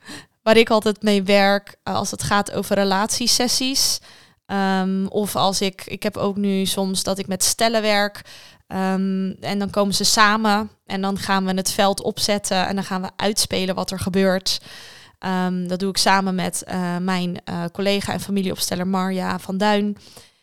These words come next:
Is onwijs mooi ook om te ervaren van, hey, hoe staat jouw eilandje erbij? Maar ook welke delen in jou worden actief? Welke beschermertjes komen op op het moment dat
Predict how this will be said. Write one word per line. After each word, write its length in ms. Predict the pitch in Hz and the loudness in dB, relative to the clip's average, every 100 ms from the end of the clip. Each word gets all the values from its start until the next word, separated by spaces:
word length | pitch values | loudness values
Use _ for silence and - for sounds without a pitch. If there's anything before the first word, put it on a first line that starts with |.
| _ _ | _ _
Is 220 | 208 185 | 0 0
onwijs 600 | 208 208 214 226 233 226 | 2 2 4 4 4 2
mooi 360 | 208 202 202 - | 4 4 4 2
ook 180 | 196 - | -2 -4
om 120 | 190 | -6
te 100 | - | -4
ervaren 560 | 190 214 214 196 185 | -2 0 2 2 0
van, 220 | 180 190 190 | -4 -2 2
hey, 380 | 214 190 156 - - _ _ _ | 2 0 -2 -10 -20 _ _ _
hoe 420 | 233 240 226 208 - | 0 2 2 -2 -8
staat 340 | - 208 202 | -4 -4 -2
jouw 100 | - | -2
eilandje 460 | - 208 208 190 190 | 0 2 2 0 -4
erbij? 500 | 185 190 180 180 185 | -2 0 0 0 0
Maar 200 | 185 - | -2 -2
ook 280 | 202 196 - - - - | -2 -2 -8 -20 -14 0
welke 280 | 233 240 | 2 2
delen 380 | 175 202 202 202 | 2 2 2 2
in 160 | 196 202 | 0 2
jou 280 | 190 185 190 | 2 2 2
worden 240 | 196 202 | 0 0
actief? 640 | 202 - - 277 214 - - - | -2 -4 -4 -2 -2 -4 -10 -2
Welke 240 | 226 214 | -2 0
beschermertjes 600 | 214 - 226 226 208 208 | 0 2 2 2 -2 -2
komen 320 | - 208 202 | 2 2 2
op 280 | - 226 202 | 0 -2 -4
op 80 | 196 | -6
het 80 | 208 | -2
moment 340 | 202 202 202 | 0 2 2
dat 220 | 208 196 | 0 0